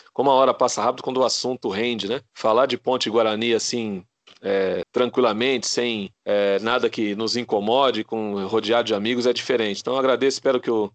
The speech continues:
que o torcedor pontepretano, o torcedor, é, do Guarani, goste e fique, aguentou a gente até esse momento. Também meu muito obrigado a ele. E até a próxima e tô com a Isa aí, no, no, no final do segundo turno. É, quem sabe, né, Elias, não podemos fazer essa mesa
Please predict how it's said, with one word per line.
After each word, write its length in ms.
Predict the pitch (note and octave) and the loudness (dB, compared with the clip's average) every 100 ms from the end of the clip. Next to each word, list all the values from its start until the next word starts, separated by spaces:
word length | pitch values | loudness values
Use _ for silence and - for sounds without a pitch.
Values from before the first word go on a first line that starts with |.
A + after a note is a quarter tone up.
| - | -4
que 80 | |
o 60 | G#2+ | -2
torcedor 440 | A#2+ A2 A2+ A#2 | 0 0 2 2
pontepretano, 600 | A2+ A2 - G#2 - C3+ | 2 -2 0 0 2 2
o 40 | A#2 | 2
torcedor, 580 | G#2+ - F#2+ G#2+ G2+ F#2 - | 0 0 2 2 2 0 -4
é, 200 | G2 G2 | -2 0
do 80 | G2+ | 2
Guarani, 580 | G#2+ G2 A2 B2+ A2+ - _ | 2 2 2 2 2 -2 _
goste 600 | - G#2 B2 B2+ - - G#2+ | -4 2 4 4 2 -2 -4
e 20 | |
fique, 360 | - A#2 G2+ - - _ | -4 -6 -8 -12 -20 _
aguentou 500 | G2+ G2 A2+ G2 A#2+ | -4 0 0 2 2
a 60 | A2+ | 2
gente 220 | A2 A2 | 0 -2
até 160 | G#2+ A2 | 0 0
esse 160 | - | 0
momento. 420 | G2 F#2+ A#2+ B2+ | -4 0 0 -2
Também 240 | - G#2+ A#2 | -4 -2 0
meu 120 | A2+ | 0
muito 200 | A2+ A2 | 0 0
obrigado 460 | G2+ G2 G#2+ G#2 A#2+ | 0 2 2 4 4
a 80 | |
ele. 320 | A2 C#3 D#3+ - G#2+ | 6 6 4 -2 2
E 80 | |
até 220 | B2+ C3 E3+ | 2 4 2
a 60 | |
próxima 600 | E3+ C#3+ F3+ F#3 G#3 G#3 G#3 | 4 4 4 2 0 0 0
e 220 | A3 G#3+ _ - | 0 -6 _ -6
tô 120 | F#3+ | -2
com 120 | A#3 | 2
a 80 | F#3+ | 2
Isa 240 | F#3+ E3 | 2 2
aí, 120 | B2+ | 2
no, 220 | A2 A#2 A#2 | 0 -2 -4
no, 200 | A#2+ A2+ | -4 -4
no 60 | |
final 260 | A2+ B2+ C#3+ | -4 -2 0
do 60 | - | 0
segundo 300 | D3+ C#3+ B2+ | -2 0 -2
turno. 480 | - D3+ G3 G#3+ G3+ _ _ _ _ | 2 2 4 2 -2 _ _ _ _
É, 580 | - A2+ A#2 A#2+ A#2+ C3+ C3+ | 0 4 4 4 4 2 0
quem 180 | F#3 G3 | 0 0
sabe, 400 | - E3 D#3 C3 | 2 4 4 2
né, 120 | C#3+ | 0
Elias, 200 | D3 B2 | 0 0
não 80 | B2 | -2
podemos 300 | C3+ C3 C3+ | -2 -2 0
fazer 220 | C3+ A#2+ | 0 0
essa 180 | B2+ C3 | 0 0
mesa 580 | A#2 C3+ B2+ C3+ A2+ G2 | 2 2 4 2 2 0